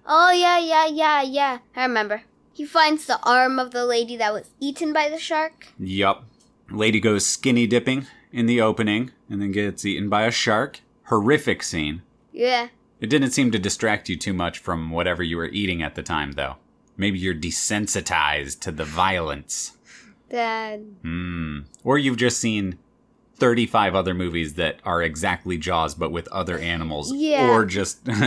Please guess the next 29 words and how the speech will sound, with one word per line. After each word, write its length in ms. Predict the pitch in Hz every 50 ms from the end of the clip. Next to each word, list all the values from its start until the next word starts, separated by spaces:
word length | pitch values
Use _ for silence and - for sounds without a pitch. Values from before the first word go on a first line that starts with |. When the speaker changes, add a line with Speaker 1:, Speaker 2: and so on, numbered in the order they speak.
| 107 98 -
Speaker 2:
<laughs> 320 | - - _ _ _ _
other 240 | - 120 101 113 104
shark 340 | 92 - - 104 101 - -
movies 320 | 98 92 87 80 82 73 76
that 100 | 90 82
are 100 | 85 85
exactly 480 | 82 80 82 87 85 80 - - 82
Jaws. 360 | 78 78 101 90 80 76 - - _ - - - - - _ _
So 200 | - - 143 143
that 200 | 135 165 165 156
could 140 | - 160 139
be 100 | 147 143
the 140 | 127 135 131
case, 400 | - - 120 113 113 - - -
too. 640 | - - - - 120 110 92 85 82 80 82 101 117 - _ _ _ _ _ _ _ _ _ _
Speaker 1:
Yeah, 640 | - - 277 277 269 269 262 262 254 233 226 233 - -
all 200 | 269 285 294 285
shark 320 | - - 247 247 247 233
movies 360 | 240 233 226 226 233 233 226
are 140 | 233 220 226
different, 560 | 226 233 233 247 - - 392 415 392 392 - - - - - - _
but 300 | - 285 285 277 262 233 - _ _ _ _ - -
I 40 | 339
don't 280 | 403 523 554 453 - - - - - -
think 180 | 330 349 349 349
of 160 | 311 262 -
Jaws 400 | - 233 233 240 254 269 269 -
knockoffs 920 | 262 226 208 214 226 - - - 285 294 294 302 - - - - - - _ -
as 540 | 196 202 202 208 220 226 226 - - -